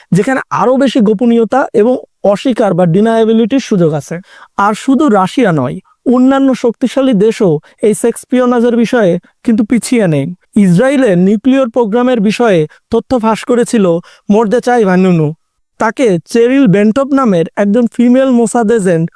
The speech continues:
প্রলুব্ধ করে রোমান্টিক সম্পর্ক গড়ে তাকে লন্ডন থেকে রোমে নিয়ে যায়। সেখানে মোসাদ তাকে অপহরণ করে ইসরায়েলে ফিরিয়ে নিয়ে তার বিচার করে। ভারত পাকিস্তান উভয় দেশের গোয়েন্দা সংস্থা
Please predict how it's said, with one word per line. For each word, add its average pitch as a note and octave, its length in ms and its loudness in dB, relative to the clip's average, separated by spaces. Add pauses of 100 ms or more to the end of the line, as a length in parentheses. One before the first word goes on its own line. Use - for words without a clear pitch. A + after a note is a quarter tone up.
(180)
প্রলুব্ধ B3+ 380 0
করে G#3+ 320 0 (380)
রোমান্টিক A#3+ 520 0
সম্পর্ক A#3+ 520 -2 (100)
গড়ে A#3 300 2 (320)
তাকে G#3 220 -4
লন্ডন A3 560 0
থেকে A3+ 260 -2 (360)
রোমে A#3+ 260 2
নিয়ে F#3+ 220 0
যায়। D3 220 -6 (460)
সেখানে C4+ 480 -2
মোসাদ G3+ 420 0
তাকে A#3+ 220 -2
অপহরণ A#3+ 560 0
করে G3+ 220 0 (280)
ইসরায়েলে A3 500 2
ফিরিয়ে A3 320 0
নিয়ে G#3 200 2
তার F#3 160 0
বিচার G#3 300 0
করে। E3 200 -6 (680)
ভারত F#3+ 360 0
পাকিস্তান C4+ 500 -2 (200)
উভয় A#3 320 2
দেশের D4+ 280 -2
গোয়েন্দা A#3+ 340 0
সংস্থা A3+ 480 -2